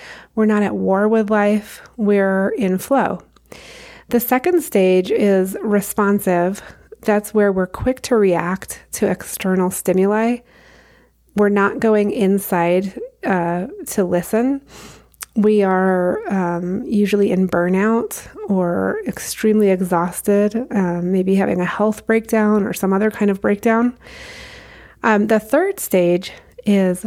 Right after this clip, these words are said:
passive, and that is going inside, contracting,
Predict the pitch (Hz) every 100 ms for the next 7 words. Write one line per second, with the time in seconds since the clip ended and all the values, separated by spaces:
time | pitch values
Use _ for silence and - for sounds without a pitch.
0 | - - 247 254 - 175 196 196 - -
1 | _ _ _ _ _ _ _ _ - -
2 | - 226 226 220 233 - 220 202 196 -
3 | 214 214 226 220 220 - 240 262 262 202
4 | 185 180 185 - 196 - 214 202 - 208
5 | 196 190 185